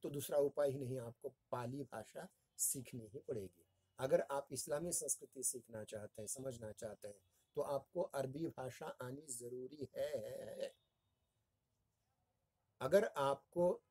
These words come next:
ग्रीक यानी एथेंस प्राचीन का सांस्कृतिक इतिहास समझना हो तो आपको ग्रीक भाषा आनी ही चाहिए। अगर आपको रविंद्रनाथ टैगोर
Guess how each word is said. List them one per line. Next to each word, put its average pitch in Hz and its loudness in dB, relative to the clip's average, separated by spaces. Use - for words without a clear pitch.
ग्रीक 190 4
यानी 143 -2
एथेंस 160 2
प्राचीन 135 0
का 139 4
सांस्कृतिक - 0
इतिहास 139 0
समझना 127 0
हो 120 -8
तो 139 0
आपको 123 -6
ग्रीक 143 -6
भाषा 113 -8
आनी 113 -8
ही 139 -12
चाहिए। 87 -8
अगर 135 0
आपको 139 -2
रविंद्रनाथ 143 0
टैगोर 131 0